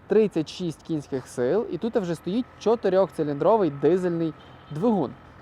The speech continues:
Mitsubishi насправді славляться своїми чотирьохциліндровими двигунами, оскільки ці двигуни є дуже надійні і дуже насправді м'яко і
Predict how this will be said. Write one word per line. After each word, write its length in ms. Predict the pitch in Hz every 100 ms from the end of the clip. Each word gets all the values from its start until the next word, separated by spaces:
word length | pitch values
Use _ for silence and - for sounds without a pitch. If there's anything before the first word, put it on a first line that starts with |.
| - - - - - -
Mitsubishi 440 | 165 156 180 202
насправді 360 | 180 151 160 151
славляться 480 | - 160 151 135 127
своїми 300 | 143 139 135
чотирьохциліндровими 840 | - 139 - 143 143 147 139 131 - - -
двигунами, 800 | 143 135 170 254 220 160 143 139
оскільки 340 | 131 - 151
ці 120 | 143
двигуни 340 | 147 143 147 151
є 80 |
дуже 320 | 143 147 143 143
надійні 580 | 147 202 277 220 185
і 340 | 156 - 156 151
дуже 340 | 143 165 165
насправді 460 | 147 139 160 143 139
м'яко 480 | 139 175 202 - 151
і 400 | - 147 139